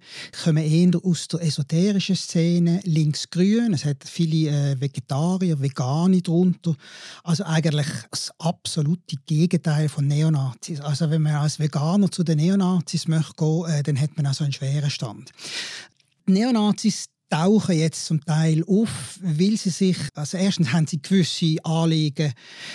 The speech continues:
die sich decken mit den Leuten, die, die gegen Corona-Massnahmen sind.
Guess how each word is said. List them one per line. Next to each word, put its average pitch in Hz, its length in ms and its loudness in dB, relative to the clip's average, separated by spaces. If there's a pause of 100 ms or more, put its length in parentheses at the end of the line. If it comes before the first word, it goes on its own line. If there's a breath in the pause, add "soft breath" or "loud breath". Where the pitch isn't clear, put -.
(160 loud breath)
die 151 320 2
sich 165 220 -2
decken 208 520 -2
mit 170 380 0
den 151 100 0
Leuten, 147 300 -2
die, 143 260 -4
die 147 140 -2
gegen 143 640 -4
Corona-Massnahmen 190 1000 -2
sind. 226 380 -2